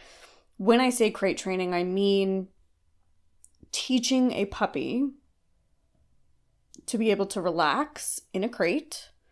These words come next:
with people, without people, wherever they happen to be, in the car, in the house, at a dog show. It's important to me that my adult dogs can relax in a crate,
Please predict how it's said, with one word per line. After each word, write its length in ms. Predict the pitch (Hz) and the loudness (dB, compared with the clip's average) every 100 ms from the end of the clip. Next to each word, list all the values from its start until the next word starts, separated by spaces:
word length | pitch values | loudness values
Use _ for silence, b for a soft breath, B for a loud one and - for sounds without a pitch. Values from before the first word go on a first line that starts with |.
| _ _ _ _ _ _ _ _ _ - | _ _ _ _ _ _ _ _ _ -12
with 480 | 165 170 233 269 - | -8 2 2 2 0
people, 640 | 269 240 254 233 240 - | 0 2 2 4 2 0
without 560 | 160 170 175 190 202 - | -4 -4 0 2 2 0
people, 560 | 214 196 196 190 185 175 | -8 -4 -2 0 0 0
wherever 400 | 170 - 170 165 | 0 0 -2 -2
they 80 | |
happen 340 | 180 143 - - | -2 -4 -4 -8
to 100 | - | -8
be, 360 | - - 233 - _ _ | -8 -8 -10 -16 _ _
in 120 | 226 | -2
the 80 | 240 | -2
car, 440 | 233 196 190 190 185 | 0 0 2 2 0
in 200 | 208 202 | -2 -4
the 80 | |
house, 420 | 196 170 170 170 - | -2 -2 -2 -4 -4
at 140 | 185 180 | -2 -2
a 60 | |
dog 280 | 175 151 151 | -2 -2 -4
show. 380 | - 151 156 185 b b b b b b _ | -4 -2 -2 -4 b b b b b b _
It's 180 | 202 196 | -4 -2
important 480 | 190 - 240 240 233 | -4 4 4 6 2
to 80 | 214 | 0
me 160 | 196 | 0
that 120 | - | 0
my 100 | 165 | -2
adult 420 | 165 160 170 - - | -4 -2 -2 -2 -2
dogs 640 | 135 123 185 247 - - | -2 -2 -4 -6 -8 -8
can 160 | - 196 | -6 -2
relax 440 | 175 160 175 - | 0 0 -2 -4
in 80 | 180 | -8
a 40 | |
crate, 460 | 175 170 185 - | -6 -4 -4 -4